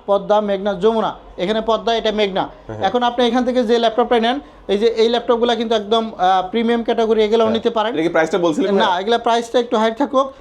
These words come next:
Speaker 1: কারণ হলো এগুলা বিভিন্ন রকমের প্রাইস। আমি
Speaker 2: ওকে।
Speaker 1: যাচাই বাছাই করে, ঘাটাঘাটি করে দেখলাম।
Speaker 2: হ্যাঁ, হ্যাঁ।
Speaker 1: তবে আপনারা আমার কাছ থেকে সর্বোচ্চ,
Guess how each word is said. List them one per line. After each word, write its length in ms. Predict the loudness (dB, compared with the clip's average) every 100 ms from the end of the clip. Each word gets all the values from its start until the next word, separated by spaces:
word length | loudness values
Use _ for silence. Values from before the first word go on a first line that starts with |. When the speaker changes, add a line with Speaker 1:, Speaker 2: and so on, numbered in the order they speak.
| -16 -2
Speaker 1:
কারণ 260 | 0 2
হলো 320 | 2 2 0 -8 -8
এগুলা 180 | -2 -2
বিভিন্ন 460 | 0 0 0 2
রকমের 320 | 0 0 0
প্রাইস। 360 | 0 0 -2 -4
আমি 200 | -2 -2
Speaker 2:
ওকে। 100 | -2
Speaker 1:
যাচাই 260 | -2 0 -2
বাছাই 260 | -2 -4
করে, 220 | -2 -2
ঘাটাঘাটি 380 | 0 0 0 -2
করে 180 | -2 -2
দেখলাম। 300 | -2 0 -2 -4
Speaker 2:
হ্যাঁ, 120 | -12
হ্যাঁ। 120 | -10 -12 _ 0
Speaker 1:
তবে 420 | 0 2 0 -2 -10 _ -6
আপনারা 320 | -6 -2 0
আমার 180 | 0 -4
কাছ 140 | -6
থেকে 180 | -6 -6
সর্বোচ্চ, 560 | -4 -2 -2 -4 -2